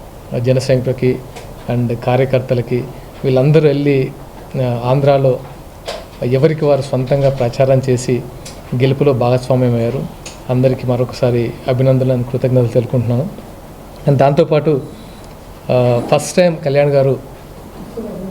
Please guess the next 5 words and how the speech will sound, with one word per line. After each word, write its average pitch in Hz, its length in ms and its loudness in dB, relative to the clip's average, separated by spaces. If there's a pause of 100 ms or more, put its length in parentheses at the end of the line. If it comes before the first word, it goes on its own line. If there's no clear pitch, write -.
(140)
ఆ, 120 300 0 (500)
డిప్యూటీ 147 320 4
సీఎం 147 340 0
అయ్యాక 135 340 4 (840)
అధికారికంగా 139 920 2